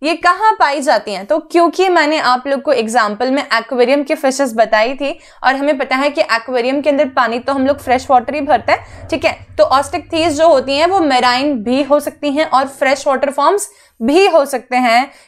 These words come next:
In fact, इसमें कुछ ऐसी फिशेज भी आएंगी जो कि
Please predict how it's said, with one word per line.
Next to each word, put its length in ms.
In 200
fact, 420
इसमें 640
कुछ 200
ऐसी 340
फिशेज 420
भी 160
आएंगी 400
जो 120
कि 120